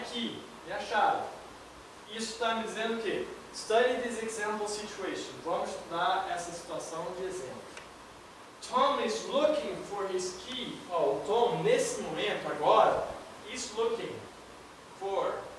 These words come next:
Ele está procurando a chave dele, his key. He can't find it. Ele não consegue encontrar. He has lost his key. Ele perdeu a chave.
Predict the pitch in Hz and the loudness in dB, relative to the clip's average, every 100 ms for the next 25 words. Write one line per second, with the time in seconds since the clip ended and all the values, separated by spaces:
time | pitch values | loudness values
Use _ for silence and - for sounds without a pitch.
0 | - - - - - 175 170 - - - | -16 -16 -12 -10 -4 2 4 4 0 -6
1 | - - - - 208 - - - - - | -12 -10 -8 -2 0 2 0 -2 -6 -12
2 | - - - - - - - - - - | -16 -18 -18 -18 -18 -20 -20 -20 -18 -16
3 | - - 165 180 196 180 - 165 165 - | -14 -6 -6 -4 -4 -4 -4 -6 -8 -8
4 | - - 160 - - - - - - - | -12 -12 -12 -12 -14 -16 -18 -18 -18 -18
5 | - 226 226 - 208 214 226 240 - - | -12 -10 -10 -10 -4 0 0 -2 -6 -12
6 | - 214 226 233 - - - - - - | -2 0 2 0 -2 -6 -8 -10 -12 -14
7 | - - - - 175 196 226 254 254 247 | -16 -18 -18 -10 -6 -4 -4 -2 -2 -2
8 | 226 233 240 - 180 175 - - - - | -4 -2 -2 0 0 0 -2 -8 -14 -16
9 | - - - - - - - 202 214 - | -18 -18 -18 -18 -18 -18 -12 -10 -4 -2
10 | 185 170 139 139 - - - - - 247 | 0 -2 -2 -2 -2 -6 -10 -12 -10 -10
11 | 247 - - - - 156 165 185 214 214 | -8 -10 -12 -16 -12 -8 -6 -4 -6 -10
12 | - - 190 180 - 143 139 - - 214 | -14 -12 -8 -6 -6 -4 -4 -4 -2 0
13 | - | 0